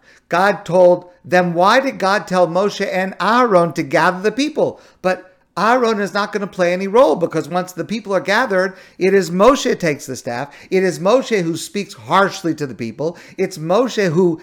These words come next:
hits the rock instead of speaking to it. So, number one, what did Aaron do wrong? And number two, why is he there to begin with? Why is he part of this whole thing?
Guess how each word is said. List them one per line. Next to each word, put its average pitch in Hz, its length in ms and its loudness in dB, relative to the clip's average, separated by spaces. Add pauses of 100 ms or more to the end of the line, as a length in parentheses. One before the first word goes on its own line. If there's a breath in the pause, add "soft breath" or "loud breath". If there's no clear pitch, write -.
hits 220 380 2
the 175 160 2
rock 160 320 0
instead 143 380 -4
of 123 100 -2
speaking 127 440 -10
to 156 160 -6
it. 311 120 -10 (1700)
So, 190 560 2 (520)
number 233 320 4
one, 190 280 4
what 208 180 2
did 185 180 -4
Aaron 175 440 0
do 151 120 -2
wrong? 208 300 2
And 175 60 0
number 180 160 0
two, 233 180 -2
why 202 280 0
is 220 120 0
he 226 80 -6
there 233 160 0
to 226 100 -8
begin 269 360 -6
with? 180 160 -2
Why 196 220 0
is 226 80 -2
he 240 100 -4
part 226 260 0
of 208 60 -6
this 220 140 -8
whole 226 160 -2
thing? 311 320 -6